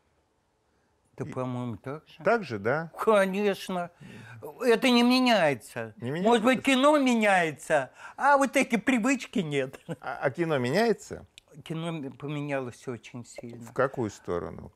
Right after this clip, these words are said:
Speaker 1: В худшую, я вам честно
Speaker 2: Так.
Speaker 1: скажу, потому что раньше было такое кино, ну, просто незабываемое, какие-то хиты. Они, э, п-, э, фразы из этих фильмов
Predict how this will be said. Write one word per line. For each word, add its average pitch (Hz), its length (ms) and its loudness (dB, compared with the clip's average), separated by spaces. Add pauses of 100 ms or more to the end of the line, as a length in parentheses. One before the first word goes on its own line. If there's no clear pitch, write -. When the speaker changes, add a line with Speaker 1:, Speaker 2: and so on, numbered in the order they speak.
(720)
Speaker 1:
В - 80 -18
худшую, 151 600 0 (220)
я 135 160 -6
вам 123 120 -10
честно 120 420 -12
Speaker 2:
Так. - 20 -16
Speaker 1:
скажу, 202 480 -2 (500)
потому 147 460 -4
что 165 480 -4 (840)
раньше 165 520 -8
было 151 360 -10
такое 156 480 -10
кино, 190 520 -10 (720)
ну, 165 120 -8
просто 180 320 -4
незабываемое, 185 840 -2
какие-то - 460 -14
хиты. 190 760 -8 (640)
Они, 160 260 -2
э, 185 320 -8
п-, - 140 -12
э, 180 720 -4
фразы 202 520 2
из 180 120 -4
этих 185 240 -4
фильмов 175 480 -6